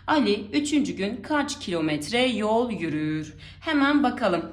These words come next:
Tek tek bir yazalım. Şimdi Ali'nin birinci günü, ikinci günü, üçüncü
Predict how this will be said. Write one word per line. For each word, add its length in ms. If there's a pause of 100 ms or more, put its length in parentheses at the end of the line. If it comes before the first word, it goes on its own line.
Tek 240
tek 220
bir 60
yazalım. 440 (140)
Şimdi 220 (140)
Ali'nin 400
birinci 340
günü, 260 (2250)
ikinci 460
günü, 500 (2750)
üçüncü 960